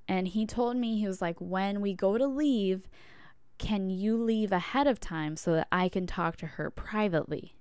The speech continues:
'Cause I wanna, like, talk to her about maybe starting a relationship, a long distance relationship."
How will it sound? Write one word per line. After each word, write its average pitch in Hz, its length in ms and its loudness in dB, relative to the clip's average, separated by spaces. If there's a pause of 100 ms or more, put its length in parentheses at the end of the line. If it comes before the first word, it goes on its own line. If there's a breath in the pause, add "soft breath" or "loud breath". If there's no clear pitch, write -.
(340)
'Cause 170 160 -8
I 160 160 -2
wanna, 160 260 -4
like, 143 300 -10
talk - 360 -8
to 175 80 -14
her 156 180 -6
about 143 280 -6
maybe 156 300 -2
starting 151 440 -8
a 151 40 -6
relationship, 151 840 -4 (1800)
a 165 80 -2
long 156 280 -2
distance 156 420 -6
relationship." 156 680 -4